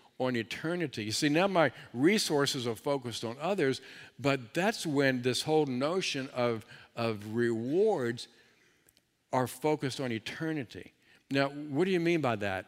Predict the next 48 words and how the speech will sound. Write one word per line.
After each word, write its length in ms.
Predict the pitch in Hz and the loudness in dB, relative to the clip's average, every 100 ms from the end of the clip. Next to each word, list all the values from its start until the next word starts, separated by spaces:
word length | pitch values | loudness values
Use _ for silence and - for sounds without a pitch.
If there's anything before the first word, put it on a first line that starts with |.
| 127 | -6
What 240 | 131 175 | -2 0
I 20 | 185 | 0
mean 220 | 180 190 | -2 0
by 100 | 131 | 2
that 240 | 113 117 | 2 2
is 160 | 120 107 | 0 0
this. 220 | 131 107 - | 0 0 -2
I 80 | 139 | 0
don't 100 | 208 | 0
know 80 | |
if 80 | 151 | -2
you 80 | 143 | -2
realize 400 | 139 180 135 107 | 0 0 -2 -4
this 220 | 110 - | -6 -6
or 60 | 107 | -6
not, 280 | 98 87 - - - - - | -6 -6 -12 -20 -20 -20 -2
but 160 | 143 | 2
whenever 440 | 139 147 165 208 202 | 2 2 2 2 2
you 240 | 160 170 | 2 2
and 100 | 156 | 2
I, 380 | 135 131 110 117 - | 2 2 0 -2 -4
in 140 | 120 | -2
the 100 | 117 | 0
name 280 | 113 127 131 | 2 0 0
of 80 | 107 | -4
Jesus, 520 | - 123 107 98 - | -2 0 0 -4 -4
I 80 | 104 | -4
believe, 420 | 101 101 98 107 - - - | -4 -4 -4 -4 -8 -18 -8
do 220 | 110 139 | 0 2
good 500 | 135 113 117 110 117 - - - | 2 0 0 0 -4 -10 -16 -4
with, 180 | 113 101 - - - _ - | -4 -4 -14 -20 -20 _ -8
toward 320 | 113 113 117 | -4 -2 -2
people, 440 | 113 98 107 127 - - - | -6 -6 -4 -6 -8 -20 0
that 220 | 139 139 | 2 2
you 280 | 127 156 170 | 0 0 2
are, 200 | 147 139 | 2 2
in 220 | 143 127 135 | 0 -2 0
essence, 420 | 143 - 127 101 | 0 0 -6 -6
laying 420 | 117 131 131 131 | 0 2 2 0
up 200 | 120 107 | -6 -6
treasure 640 | - - 135 127 110 98 - - | -10 -2 0 0 -2 -6 -8 -8
in 120 | 110 | -6
heaven. 420 | 95 120 101 82 - _ _ _ _ _ _ _ - - - - - 127 | -4 -4 -4 -8 -18 _ _ _ _ _ _ _ -20 -20 -20 -20 -2 2
And, 180 | 131 | 2
and, 460 | 135 135 131 135 143 | 4 2 0 -6 0
and 160 | 139 139 | 2 4
I 200 | 139 160 | 6 4
think 200 | 170 | 2